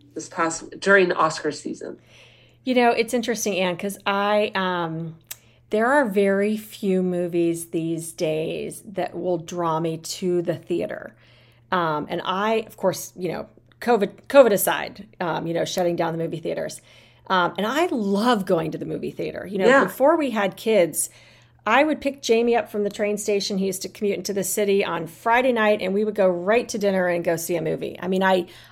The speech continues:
Speaker 2: I love going to the movie theater. Um, but these days, it takes a lot to get me there because
Speaker 1: Huh.
Speaker 2: y-, the quality of the movies are, um,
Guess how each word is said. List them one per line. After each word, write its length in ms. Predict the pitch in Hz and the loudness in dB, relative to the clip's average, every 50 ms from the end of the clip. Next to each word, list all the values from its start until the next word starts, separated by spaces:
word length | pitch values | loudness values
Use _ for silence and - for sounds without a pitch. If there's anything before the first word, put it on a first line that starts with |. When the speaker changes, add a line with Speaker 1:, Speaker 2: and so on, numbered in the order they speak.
| - - | -2 2
Speaker 2:
I 120 | 202 202 196 | 4 4 6
love 680 | 196 202 208 214 220 214 214 214 208 214 208 196 190 - | 4 2 2 2 4 6 8 8 8 8 6 2 0 -2
going 520 | - 190 180 180 175 175 170 170 170 170 | 0 0 2 2 2 0 -2 -2 -4 -6
to 120 | - - 185 | -6 -6 -6
the 100 | 170 165 | -4 -2
movie 260 | 165 165 165 165 165 | -2 -2 -2 -4 -6
theater. 460 | - - 175 170 - - - - - - - - - - - _ _ _ _ - | -8 -8 -6 -6 -6 -6 -8 -12 -14 -16 -20 -20 -20 -20 -20 _ _ _ _ 0
Um, 380 | 180 175 170 165 160 - - | 2 2 2 0 -2 -4 -6
but 220 | 175 214 208 214 - | -8 -8 -8 -6 -2
these 300 | 254 285 339 339 330 - | 0 2 2 0 0 -2
days, 520 | - 247 262 302 403 359 254 220 - - | -2 -2 0 0 0 0 0 -2 -4 -4
it 300 | - 214 - - - - | -4 -4 -4 -4 -8 -16
takes 580 | - - - 262 302 294 - - - - - - - - | -14 -8 -4 -4 -4 -4 -4 -8 -8 -6 -8 -8 -8 -6
a 80 | 240 | -6
lot 500 | 240 226 226 233 247 285 320 - - - - | -6 -4 -4 -4 -4 -2 -2 -4 -4 -6 -8
to 120 | - 226 | -8 -6
get 260 | 196 - 269 285 - | -2 0 0 0 0
me 120 | 240 240 202 | 0 -4 -2
there 240 | 196 185 180 180 | 0 0 0 0
because 580 | 170 170 185 185 - 208 196 190 180 175 - - | 0 -2 -6 -6 -6 -4 -4 -2 -2 -4 -2 2
Speaker 1:
Huh. 200 | - 277 220 185 - - - - _ _ _ - | 4 4 4 4 0 -10 -20 -20 _ _ _ -14
Speaker 2:
y-, 100 | - - - - | -12 -12 -12 -8
the 160 | 208 214 247 | -2 0 0
quality 640 | 247 247 - - - 262 254 277 311 339 330 294 277 | 0 0 -4 -6 -2 0 0 0 0 0 0 0 -2
of 120 | 240 220 | -2 -2
the 80 | 247 233 | -2 -2
movies 540 | 226 226 233 269 277 269 247 220 202 208 - - | -2 -2 -2 -2 -4 -4 -4 -4 -4 -6 -8 -8
are, 420 | 190 196 190 190 190 185 - - | -6 -6 -4 -4 -2 -2 -4 -4
um, 460 | - 185 180 180 175 175 170 180 185 | -4 -6 -6 -6 -6 -6 -6 -8 -8